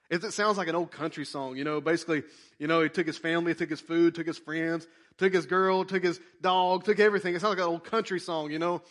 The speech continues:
But in the end, all of it, we see that God restores back to Job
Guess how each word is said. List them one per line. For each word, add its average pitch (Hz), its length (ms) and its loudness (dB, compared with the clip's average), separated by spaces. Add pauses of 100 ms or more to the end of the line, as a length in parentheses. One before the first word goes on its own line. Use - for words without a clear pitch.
(380)
But 208 220 -2
in 208 120 2
the 202 200 -4
end, 240 420 -2
all 247 240 -4
of 196 100 -2
it, 185 160 -4
we 202 140 -8
see 240 220 -8
that 165 180 -6
God 185 240 -8
restores 180 600 -6
back 143 320 -10
to 151 80 -12
Job 180 600 -12